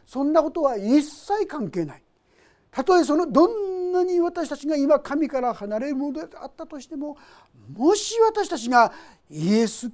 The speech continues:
キリストを自分の罪からの救い主、人生の主としてお迎えするならば、その人の心には実は神の言葉が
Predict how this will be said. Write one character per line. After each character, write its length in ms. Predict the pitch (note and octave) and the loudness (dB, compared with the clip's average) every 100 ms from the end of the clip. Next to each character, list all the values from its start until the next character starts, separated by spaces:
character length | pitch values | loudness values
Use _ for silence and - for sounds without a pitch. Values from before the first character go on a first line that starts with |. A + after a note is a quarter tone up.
| _ | _
キ 180 | - F#3+ | -20 -16
リ 140 | A#3+ | -14
ス 140 | - | -14
ト 100 | - | -10
を 240 | E4 A#3 - _ _ _ _ | -6 -6 -8 _ _ _ _
自 200 | - D3+ | -16 -12
分 280 | D3+ F3+ F#3 | -6 -4 0
の 220 | G3 F#3+ - _ | 0 0 -4 _
罪 600 | - - - D4 D#4 C#4 | -16 -10 -2 2 2 0
か 200 | B3+ A#3 | -4 -6
ら 160 | A3+ | -6
の 240 | G#3+ F#3 _ | -8 -10 _
救 640 | _ - - - _ E4 F4 | _ -20 -20 -20 _ -6 -6
い 60 | |
主、 260 | E4 - - _ _ _ _ _ _ _ _ _ - | -6 -10 -20 _ _ _ _ _ _ _ _ _ -20
人 380 | D3+ B3 D4 | -4 2 4
生 260 | - - A3+ | 2 2 2
の 120 | G#3+ | 2
主 200 | G#3+ - | -6 -10
と 140 | - F4 | -10 -10
し 140 | - | -10
て 240 | - C#4 A3+ _ _ | -10 -10 -10 _ _
お 120 | C4+ B3 | -10 -4
迎 400 | D4+ D#4+ F4+ F4+ | -4 -2 -2 -2
え 80 | |
す 180 | D#4+ - | -4 -8
る 80 | D#4+ | -8
な 140 | C4+ | -6
ら 100 | F3 | -8
ば、 140 | D3 - _ _ _ _ _ _ _ _ _ _ _ _ _ _ _ _ _ | -12 -20 _ _ _ _ _ _ _ _ _ _ _ _ _ _ _ _ _
そ 180 | - | -16
の 160 | F3+ G#3 | -12 -10
人 240 | G3 C#4 | -10 -10
の 100 | B3 | -8
心 340 | A3+ - D4+ D#4 | -10 -12 -8 -6
に 100 | A3 | -6
は 280 | F3+ C#4+ F4 _ _ _ _ _ - | -6 -8 -10 _ _ _ _ _ -14
実 260 | G3 - | -10 -4
は 220 | F#4+ F4+ - | 0 -2 -4
神 340 | - A4 G#4 | -6 -4 -2
の 180 | E4+ A3 | -2 -2
言 280 | F#3 E3+ A3 | -6 -10 -2
葉 140 | D4 | 0
が 240 | C#4+ G3+ | 2 0